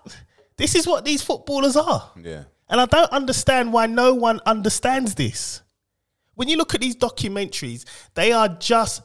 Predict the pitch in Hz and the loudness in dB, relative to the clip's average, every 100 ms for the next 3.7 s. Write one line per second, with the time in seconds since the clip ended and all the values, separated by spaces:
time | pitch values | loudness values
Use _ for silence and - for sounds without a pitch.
0 | _ _ _ 135 165 202 214 147 104 - | _ _ _ -10 0 2 4 0 -6 -12
1 | - _ _ _ - 180 208 202 - - | -16 _ _ _ -8 0 2 2 0 -18
2 | _ - 139 - - 156 - - - - | _ -10 -10 -10 -14 -14 -14 -18 -20 -18
3 | 127 214 220 208 202 202 185 | -10 -6 -4 -2 -2 -4 -10